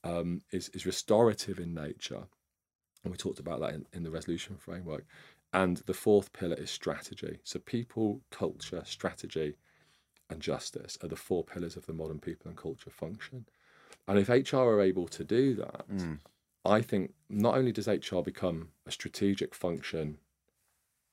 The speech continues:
Speaker 1: aligned to the people and aligning people to purpose and values and therefore delivering the objectives and strategic objectives of the firm, I think H R or the people function becomes the most strategically important function in the firm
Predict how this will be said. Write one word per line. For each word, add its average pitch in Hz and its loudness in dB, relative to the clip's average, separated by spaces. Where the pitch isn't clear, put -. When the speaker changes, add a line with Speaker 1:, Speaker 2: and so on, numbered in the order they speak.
Speaker 1:
aligned 92 6
to - -8
the 85 -8
people 87 -2
and 78 0
aligning 87 4
people 87 -6
to - -12
purpose - -4
and 78 -6
values 85 4
and 85 0
therefore 87 0
delivering 82 -4
the - -4
objectives - -2
and 85 -6
strategic - -8
objectives - -10
of 73 -8
the 76 -12
firm, 73 -4
I 110 2
think 113 2
H 104 2
R 101 4
or 90 4
the 80 -4
people - -2
function 85 -6
becomes 92 -4
the 117 4
most 135 4
strategically 92 -2
important 76 -8
function 69 -8
in 69 -8
the 64 -12
firm - -18